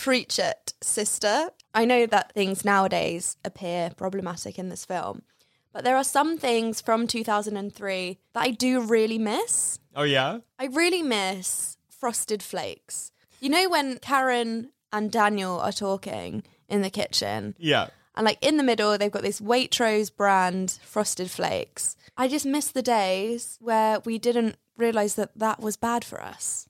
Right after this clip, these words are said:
Speaker 2: <laughs>
Speaker 1: Do you know? Like, we were so,
Speaker 2: Yes.
Speaker 1: like, now, you know, there's just so much to be scared of. Do you know what I mean? We know so much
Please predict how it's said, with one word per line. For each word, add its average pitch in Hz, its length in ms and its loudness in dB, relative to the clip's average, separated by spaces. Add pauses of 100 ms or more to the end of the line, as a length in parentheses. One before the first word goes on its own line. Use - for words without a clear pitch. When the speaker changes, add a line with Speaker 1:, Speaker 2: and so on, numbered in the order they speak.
(140)
Speaker 2:
<laughs> 226 640 -2
Speaker 1:
Do 247 80 -2
you 214 60 2
know? 262 540 2
Like, 262 180 2
we 262 100 2
were 233 100 4
so, 285 160 2
Speaker 2:
Yes. 269 340 2
Speaker 1:
like, 254 260 -2
now, 240 540 4 (140)
you 262 100 -4
know, 247 140 4
there's 233 160 2
just 247 140 -2
so 254 140 4
much 233 200 0
to 226 60 -6
be 226 100 -6
scared 233 380 4
of. 175 300 -6
Do 262 80 -2
you 247 60 0
know 247 80 4
what 233 80 2
I 233 40 0
mean? 285 360 -2
We 254 100 0
know 254 240 4
so 254 340 0
much - 720 -2